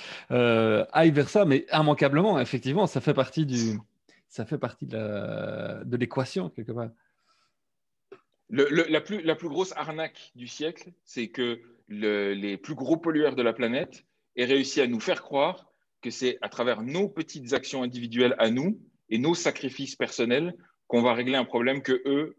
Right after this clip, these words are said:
Speaker 2: ferment complètement les yeux dessus. Après, c'est, encore une fois, c'est, c'est, chacun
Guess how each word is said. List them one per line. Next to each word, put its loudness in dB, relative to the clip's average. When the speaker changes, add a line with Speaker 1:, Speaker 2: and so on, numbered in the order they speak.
Speaker 2:
ferment -4
complètement -4
les -4
yeux -6
dessus. -20
Après, 2
c'est, 4
encore 2
une -6
fois, 2
c'est, -2
c'est, -4
chacun 0